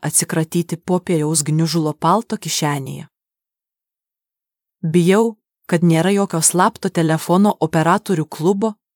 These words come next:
kuriame mes keičiamės numeriais,“ apgailestavo ji.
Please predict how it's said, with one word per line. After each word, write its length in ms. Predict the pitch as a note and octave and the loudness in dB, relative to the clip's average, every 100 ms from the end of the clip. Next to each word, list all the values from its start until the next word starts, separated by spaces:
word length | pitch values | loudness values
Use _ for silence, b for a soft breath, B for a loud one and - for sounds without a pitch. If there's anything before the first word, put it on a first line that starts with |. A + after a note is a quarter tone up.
| _ | _
kuriame 420 | - F3 F3 G#3 | 0 4 4 4
mes 300 | F#3+ F#3 - | 2 2 0
keičiamės 640 | - F3+ G3 - F3+ E3 - | 0 -2 0 -2 0 0 2
numeriais,“ 600 | F3 F3 C#3+ B2+ - - _ _ _ _ _ _ _ _ _ _ _ _ _ _ _ _ _ - | 4 4 2 -2 -4 -6 _ _ _ _ _ _ _ _ _ _ _ _ _ _ _ _ _ -4
apgailestavo 840 | D#3+ D#3+ D#3 C#3+ - E3 D#3 D3 | 0 2 2 0 0 0 0 -2
ji. 200 | C#3 | -6